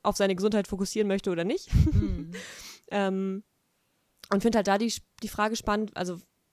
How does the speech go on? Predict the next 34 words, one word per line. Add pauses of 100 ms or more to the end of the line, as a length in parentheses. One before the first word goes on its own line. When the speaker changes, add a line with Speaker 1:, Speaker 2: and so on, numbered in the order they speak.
(200)
Speaker 1:
wann
das
bei
dir
und
wodurch
vor
allem
angefangen
hat,
dass
du
das
halt
anders
machen
wolltest,
weißt
du,
also
warum
wir (260)
für
uns
persönlich (380)
halt (340)
denken,
dass
uns
Gesundheit
wichtiger
ist
als (340)
Geschmackserlebnis.